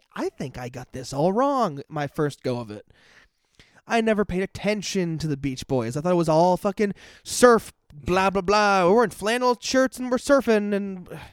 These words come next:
<sighs> I think even back then I knew that Mike Love was an asshole, but that's notwithstanding.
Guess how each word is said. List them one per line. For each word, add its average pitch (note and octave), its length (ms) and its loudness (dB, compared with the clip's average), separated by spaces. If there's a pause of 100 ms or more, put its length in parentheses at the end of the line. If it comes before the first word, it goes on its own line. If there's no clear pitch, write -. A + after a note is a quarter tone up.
(280)
<sighs> - 500 -20
I G#3 60 -2
think B3+ 240 -4
even F#3+ 240 0
back E3+ 200 0
then F3 120 -2
I D#3 60 -2
knew D#3 100 -2
that D3 140 -4
Mike C3+ 180 -6
Love C3+ 140 -4
was C3 100 -4
an C#3 80 -8
asshole, C3+ 320 -6
but C3+ 140 -6
that's G3 200 2
notwithstanding. C#3 540 -4